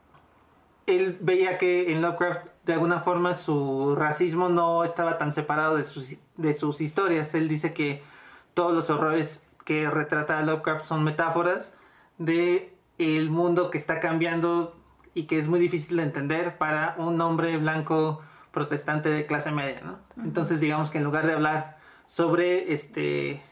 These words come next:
Speaker 1: la mezcla de razas, entre comillas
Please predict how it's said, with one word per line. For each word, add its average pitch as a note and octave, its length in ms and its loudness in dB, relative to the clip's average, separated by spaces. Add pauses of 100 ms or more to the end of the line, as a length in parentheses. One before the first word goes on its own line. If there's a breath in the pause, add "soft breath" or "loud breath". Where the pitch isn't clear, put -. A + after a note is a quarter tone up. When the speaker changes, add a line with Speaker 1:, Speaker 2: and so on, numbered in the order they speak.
(500 soft breath)
Speaker 1:
la C#3+ 720 -2 (720 soft breath)
mezcla E3 580 0
de D3 140 2
razas, D#3 520 -2
entre D3 220 -6
comillas F#3 540 -2